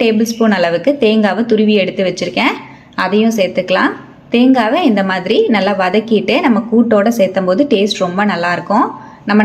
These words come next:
நார்மலா செய்யும்போது தேங்காவை அரைச்சு விடுவோம். ஆனா இந்த மாதிரி வறுத்து சேர்த்து பாருங்க, டேஸ்ட் ரொம்ப அட்டகாசமா இருக்கும். இப்ப தேங்காய் சேர்த்து நல்லா தேங்காவோட கலர் மாறி நல்லா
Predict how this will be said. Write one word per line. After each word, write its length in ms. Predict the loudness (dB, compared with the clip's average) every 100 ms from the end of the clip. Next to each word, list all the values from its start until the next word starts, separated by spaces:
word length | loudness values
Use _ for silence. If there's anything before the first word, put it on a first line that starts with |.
| 2
நார்மலா 360 | 2 2 2 0
செய்யும்போது 340 | 0 2 2 0 0
தேங்காவை 360 | 0 2 2 0
அரைச்சு 280 | 0 0 0 2
விடுவோம். 340 | 2 0 0 -2 -12 -10 -2
ஆனா 120 | 0 2
இந்த 160 | 4 4
மாதிரி 220 | 4 2 2 4
வறுத்து 300 | 2 2 0
சேர்த்து 240 | 0 0 -2
பாருங்க, 280 | -2 -2 -2 0
டேஸ்ட் 300 | 0 0 0 -2
ரொம்ப 180 | 0 0
அட்டகாசமா 520 | -2 -4 -4 -2 -2 -2
இருக்கும். 340 | -4 -2 -2 -2 -10 -20 -20 -20 -12 -4
இப்ப 140 | -2 0
தேங்காய் 340 | 2 4 2 0
சேர்த்து 320 | -2 -2 -2 -2 -6 -20 -16 -4 -2
நல்லா 240 | 2 0 2
தேங்காவோட 480 | 2 4 4 2 0 -2 -2
கலர் 240 | -2 0 0
மாறி 240 | 0 0 -2 -2 -12 -16 -2
நல்லா 160 | 0